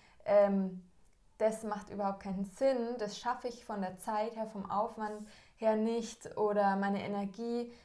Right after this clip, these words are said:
äh, muss ich ja auch noch in andere Dinge reinstecken, dann, ähm, ist es ja einfach der Punkt, wo du dann, wenn du dein Ziel setzt, bei der smarten Zielsetzung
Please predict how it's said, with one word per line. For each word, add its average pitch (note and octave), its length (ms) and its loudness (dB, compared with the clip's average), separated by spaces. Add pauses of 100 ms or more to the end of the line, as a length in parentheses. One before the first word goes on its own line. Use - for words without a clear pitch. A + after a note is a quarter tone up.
(100)
äh, G#3+ 120 4
muss A3 240 0
ich A3 100 -8
ja G3 160 -2
auch G#3 40 -2
noch G#3 180 -8
in F#3+ 80 -6
andere A#3+ 320 0
Dinge G3+ 260 -4
reinstecken, G3+ 760 -2
dann, G3 400 2
ähm, G3+ 500 0 (640)
ist A3 240 -2
es G#3 260 -12
ja F#3+ 320 4 (180)
einfach G3+ 280 -2
der G3 160 0
Punkt, B3 540 -2 (280)
wo G#3+ 220 -2
du G#3+ 120 0
dann, G3 460 0
wenn G3+ 140 -2
du G3+ 80 -2
dein F3+ 320 -4
Ziel A3+ 340 -4
setzt, A#3 580 -4 (300)
bei G#3 140 2
der G3 280 4
smarten G#3 640 -4
Zielsetzung G#3+ 920 -4